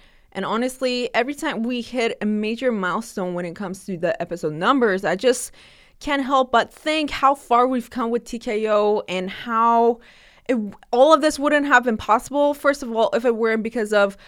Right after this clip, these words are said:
our family here at C F R U ninety-three point three F M. Man, of course, if it weren't because of this platform that wa-, that was provided to us, we would not be delivering our content to you guys week after week. So shout out to our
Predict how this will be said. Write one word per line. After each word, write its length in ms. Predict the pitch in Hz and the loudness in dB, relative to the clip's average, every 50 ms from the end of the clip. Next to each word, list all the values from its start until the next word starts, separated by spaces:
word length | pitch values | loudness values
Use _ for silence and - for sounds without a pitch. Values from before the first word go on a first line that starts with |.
| - - - | -16 -8 -2
our 100 | - 214 | -2 -2
family 400 | - - 247 233 233 240 233 233 | 0 0 0 0 0 0 -2 -2
here 220 | 233 247 233 226 | -2 0 2 4
at 180 | 220 190 196 - | 4 4 4 2
C 160 | - - 381 | 0 0 0
F 160 | 403 392 - | 2 4 6
R 100 | 302 277 | 4 6
U 220 | 277 269 277 269 | 6 2 0 0
ninety-three 460 | 247 240 226 220 233 233 - - 269 254 | 0 0 -2 -2 -4 -6 -6 -8 -8 -6
point 260 | - 285 247 247 247 | -4 -4 -4 -4 -4
three 320 | - - 269 254 254 247 | -6 -4 -2 0 4 6
F 240 | 240 240 240 - - | 4 4 4 0 -4
M. 380 | 214 220 190 185 185 180 185 190 | -2 0 0 0 0 -2 -2 -2
Man, 380 | 196 202 190 180 170 170 170 - - - - - - - _ - | -2 -2 -2 -2 -4 -4 -6 -10 -18 -20 -20 -20 -20 -20 _ -20
of 100 | - - | -20 -10
course, 440 | - - 294 277 262 277 269 - - - | -2 2 6 6 6 6 4 0 -4 -2
if 120 | 247 277 | 0 2
it 100 | 269 240 | 0 0
weren't 300 | 220 226 247 240 240 233 | 2 2 2 2 2 0
because 260 | 240 233 - - 208 | -2 0 0 0 0
of 140 | 220 202 196 | 0 0 -2
this 100 | 214 - | -4 -4
platform 480 | - - 254 233 226 233 - 226 208 214 | -4 0 2 4 4 4 2 -2 0 2
that 140 | 208 196 | 2 2
wa-, 140 | 190 196 196 | 2 2 0
that 180 | 196 208 202 190 | 2 2 2 2
was 100 | 208 - | 0 -2
provided 460 | - 240 202 196 208 202 196 214 208 | -4 -6 -2 0 0 0 0 0 -2
to 100 | - 226 | 0 0
us, 180 | 190 202 202 - | 0 0 0 -2
we 60 | 220 | -4
would 300 | 190 180 202 214 190 208 | -4 0 -2 -2 0 0
not 440 | 208 208 214 214 220 - - 226 - | -2 0 2 2 0 0 -2 -6 -8
be 300 | 220 214 214 220 214 208 - - - - | -6 -4 -2 -4 -4 -6 -8 -20 -16 -8
delivering 640 | - 220 220 226 226 233 226 220 233 233 233 226 226 | -4 -4 0 2 2 0 2 4 2 4 4 2 0
our 160 | - 202 214 | 0 -2 -2
content 540 | 202 - - - 294 277 277 277 - 285 247 | -2 -4 -4 0 0 0 0 0 -4 -8 -6
to 100 | - 277 | -6 -4
you 60 | 262 | 0
guys 260 | 226 247 226 220 214 220 | 4 4 4 4 4 0
week 240 | 226 294 311 294 | -2 -4 -2 0
after 320 | 302 269 175 - - 233 185 | 2 2 2 2 2 -2 -2
week. 560 | 185 185 190 277 381 415 415 415 - - - - | -2 -2 2 4 6 6 6 4 0 -14 -14 -14
So 220 | - - - 202 196 | -14 -6 -6 -4 -4
shout 220 | - - 202 208 | -2 0 0 2
out 140 | 202 220 220 | 0 0 -2
to 160 | - 240 196 | -2 -2 0
our 220 | 202 208 196 202 | 2 2 0 0